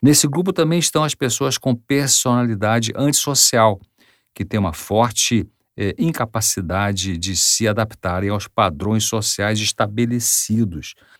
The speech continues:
e têm importante limitação para criar e desenvolver relações afetivas estáveis.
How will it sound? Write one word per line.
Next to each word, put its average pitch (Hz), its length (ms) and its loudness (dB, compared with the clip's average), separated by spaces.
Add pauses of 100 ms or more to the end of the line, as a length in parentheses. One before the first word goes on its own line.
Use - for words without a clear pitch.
(140)
e 90 80 -6
têm 104 180 -4
importante 110 640 -2
limitação 104 600 -2
para 104 220 -4
criar 101 520 -2 (400)
e 104 60 -2
desenvolver 95 640 0
relações 92 480 -2
afetivas 90 680 -6
estáveis. 85 960 -2